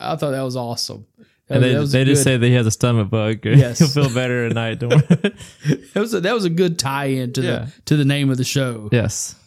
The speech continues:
Speaker 1: That was really good. So, um, but yeah, de-, definitely go on Netflix, check 'em out. Really cool, fantastic storytelling. Uh,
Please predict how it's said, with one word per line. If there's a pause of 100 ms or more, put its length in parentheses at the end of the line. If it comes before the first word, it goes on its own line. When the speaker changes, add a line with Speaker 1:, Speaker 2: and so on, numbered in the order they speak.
(280)
Speaker 1:
That
was
really
good. (460)
So,
um, (240)
but
yeah,
de-,
definitely
go
on
Netflix,
check
'em
out.
Really
cool, (280)
fantastic
storytelling. (420)
Uh,